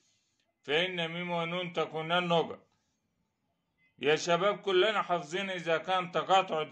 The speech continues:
سطح دائرة م وسطح دائرة ن في نقطة، يبقى الدائرتان على طول متمستان من الخارج. تعالوا كده نعرف إزاي.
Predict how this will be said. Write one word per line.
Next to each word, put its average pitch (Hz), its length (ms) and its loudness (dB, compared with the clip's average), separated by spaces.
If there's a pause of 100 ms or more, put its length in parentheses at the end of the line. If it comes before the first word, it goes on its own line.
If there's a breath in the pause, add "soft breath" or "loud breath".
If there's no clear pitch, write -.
سطح 185 400 2
دائرة 165 640 0
م 165 380 -4
وسطح 160 540 2
دائرة 160 460 0
ن 170 280 -6
في 160 200 -6
نقطة، 185 580 -2 (640)
يبقى 156 360 -2
الدائرتان 156 600 0
على 160 260 0
طول 180 200 -2
متمستان 165 800 -2
من 170 160 -6
الخارج. 156 560 -2 (720)
تعالوا 151 320 4
كده 170 240 -6
نعرف 175 300 -2
إزاي. 180 500 -6